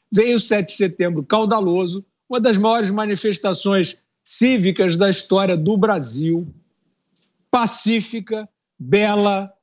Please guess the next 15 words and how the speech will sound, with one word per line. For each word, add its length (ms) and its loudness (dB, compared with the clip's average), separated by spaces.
de 100 -2
gente 360 0
querendo 340 2
liberdade. 760 -2
Isso 340 0
aí 240 2
não 160 2
tem 220 2
nada 320 0
a 20 -2
ver 260 0
com 160 -2
gente 300 -2
de 120 0
cabresto. 840 -2